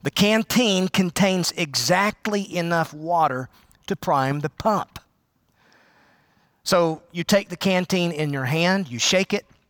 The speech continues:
you hear a little bit of water sloshing around in the canteen. Uh, you're absolutely parched with thirst, you're dying with thirst, and yet you know that you're faced with a decision. And the decision is this: will you believe the note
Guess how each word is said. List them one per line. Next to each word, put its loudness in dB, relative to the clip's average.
you -12
hear 2
a 2
little 0
bit -2
of -2
water 2
sloshing 0
around 0
in -4
the -4
canteen. -2
Uh, -14
you're -2
absolutely -2
parched -2
with -6
thirst, -2
you're -6
dying 2
with -4
thirst, 0
and -2
yet 0
you -6
know 0
that -6
you're -2
faced -2
with -8
a -10
decision. -2
And -2
the -4
decision 0
is -2
this: 0
will 0
you 0
believe 0
the -6
note -2